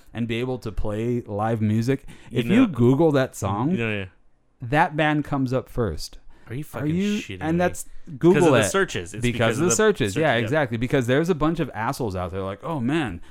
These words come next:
Speaker 1: who, who remade this amazing song and ruined it? Oh,
Speaker 2: Most
Speaker 1: it's
Speaker 2: people
Speaker 1: this
Speaker 2: don't even
Speaker 1: shitty
Speaker 2: know.
Speaker 1: fucking band."
Speaker 2: That's the thing is most people are gonna pull, "Oh, The Sound of Silence is a cool song," and they're like, "Stained is so good," and you'd be like,
Speaker 1: <sighs>
Speaker 2: "No, because
Speaker 1: It's not Stained. <laughs>
Speaker 2: or,
Speaker 1: It's
Speaker 2: or
Speaker 1: Disturbed.
Speaker 2: Disturbed,
Speaker 1: <laughs>
Speaker 2: whatever."
Speaker 1: It's the same shit, but that's what I mean. Like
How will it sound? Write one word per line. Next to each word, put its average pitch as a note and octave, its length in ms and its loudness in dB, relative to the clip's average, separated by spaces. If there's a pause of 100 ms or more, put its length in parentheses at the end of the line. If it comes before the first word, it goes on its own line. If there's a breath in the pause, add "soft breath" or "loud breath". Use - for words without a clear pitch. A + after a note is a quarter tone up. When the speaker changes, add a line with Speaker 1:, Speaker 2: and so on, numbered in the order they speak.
(220 soft breath)
Speaker 1:
who, F3+ 360 2
who F#3+ 320 2
remade D#3 420 4
this A2+ 240 -2
amazing A#2+ 540 0
song C#3 280 0
and G#2 160 0
ruined C#3 300 2
it? F#2+ 160 -4
Oh, B2+ 120 0
Speaker 2:
Most G3 120 2
Speaker 1:
it's - 80 -8
Speaker 2:
people A#3 200 0
Speaker 1:
this G3+ 80 0
Speaker 2:
don't A3 180 2
even G#3 200 -2
Speaker 1:
shitty C#3+ 160 4
Speaker 2:
know. C#3 260 0
Speaker 1:
fucking B2+ 360 0
band." C3+ 180 0
Speaker 2:
That's F3+ 120 -2
the F3 40 -6
thing G3 160 -6
is B2+ 140 -6
most D3+ 180 -6
people F3+ 160 -6
are - 40 -4
gonna D3 100 -6
pull, D#3 240 -8
"Oh, G3+ 120 -4
The E3+ 100 -6
Sound F#3 200 -6
of F3 60 -8
Silence F#3 280 -8
is C#3+ 120 -10
a C3 40 -10
cool D3+ 220 -8
song," D#3+ 400 -6
and B2 100 -8
they're C3 120 -4
like, A2+ 160 -4
"Stained E3+ 340 -6
is B2 80 -10
so D3+ 180 -4
good," D3+ 220 -4
and B2 80 -6
you'd B2 80 -6
be B2 60 -4
like, G#2 160 -2
Speaker 1:
<sighs> C#3 100 -8
Speaker 2:
"No, C3+ 140 -4
because G#2 240 -6
Speaker 1:
It's G2+ 100 -4
not D3 180 0
Stained. A#2+ 420 0
<laughs> F#2+ 220 2
Speaker 2:
or, D3+ 120 4
Speaker 1:
It's D#3 80 -2
Speaker 2:
or D#3+ 40 2
Speaker 1:
Disturbed. D#3+ 420 4
Speaker 2:
Disturbed, G#3+ 360 2
Speaker 1:
<laughs> - 40 -10
Speaker 2:
whatever." B3 360 6
Speaker 1:
It's G#3 140 2
the A#3 60 2
same A#3 180 6
shit, C#4+ 340 2
but E3+ 120 0
that's G3+ 180 2
what A3 100 -4
I A3 120 0
mean. B3 220 4
Like B2 180 0